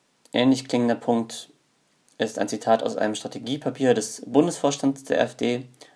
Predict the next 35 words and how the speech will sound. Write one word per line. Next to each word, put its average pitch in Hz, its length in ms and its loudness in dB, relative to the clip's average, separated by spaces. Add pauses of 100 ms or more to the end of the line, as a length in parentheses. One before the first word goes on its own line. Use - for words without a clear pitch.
aus - 160 -6
dem - 100 -4
Herbst 113 260 -4
zweitausendneunzehn. 120 920 -2 (1400)
Als - 180 2
generelles 135 540 6
Ziel 139 320 6
der 110 200 6
A 117 40 8
F 117 120 0
D 139 360 4 (920)
für - 140 -4
die 113 120 4
nächsten 117 280 0
Jahre 113 320 4
wird 110 380 0
in 123 180 -4
diesem 117 160 -4
Strategiepapier 113 600 -2
die 113 80 -4
Verankerung 123 580 4
in 110 140 0
der 104 300 0
Bürgergesellschaft 107 960 2
genannt. - 420 -8 (760)
Und - 180 -2
das 120 200 4
ist - 160 -6 (140)
wiederum 135 440 4
dieser 127 180 2
Punkt, 135 400 2 (340)
Parteien 117 420 4
wie 110 80 -4
zum 110 140 -2
Beispiel 104 500 -2